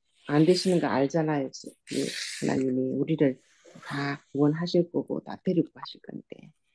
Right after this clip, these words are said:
그러니까 죄 때문에 우리가, 아, 갈 수 없는 그, 어, 하늘나라에 우리가 어떻게 해-, 해서 죄의 문제를 해결할 것인가를 쭉 이렇게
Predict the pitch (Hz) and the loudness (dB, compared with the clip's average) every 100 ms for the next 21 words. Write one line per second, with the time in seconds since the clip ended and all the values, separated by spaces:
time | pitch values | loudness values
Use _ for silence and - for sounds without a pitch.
0 | _ - - 180 170 165 202 202 202 185 | _ -2 0 4 2 6 8 10 10 8
1 | 160 165 160 143 - 165 165 151 147 - | 6 6 4 0 -2 0 2 2 0 -4
2 | - - - - - - 65 - - - | -12 -14 -14 -20 -12 -10 -8 -8 -10 -12
3 | - _ _ 175 175 - 139 139 151 143 | -18 _ _ 0 0 2 2 4 4 2
4 | - - 147 139 - _ _ _ _ - | 0 -4 -2 -2 -6 _ _ _ _ -10
5 | - 151 170 147 139 147 - 147 160 147 | -10 -4 -2 -2 -2 -4 -4 -2 -2 -4
6 | 147 - - - - - 151 160 156 143 | -8 -18 -20 -20 -18 -10 -6 0 0 2
7 | 202 196 190 165 160 160 160 - - _ | 0 2 0 0 -2 -6 -8 -10 -20 _
8 | 180 175 151 - 147 147 151 135 147 143 | -6 0 -2 0 4 4 4 4 4 4
9 | 151 143 - - _ _ - 170 175 151 | 2 -2 -4 -10 _ _ 0 2 2 2
10 | 156 156 151 135 165 185 156 - _ _ | 0 0 0 0 -2 -2 -6 -10 _ _
11 | - _ _ - - - - - - 180 | -20 _ _ -20 -20 -20 -18 -16 -10 -10
12 | - 151 | 0 2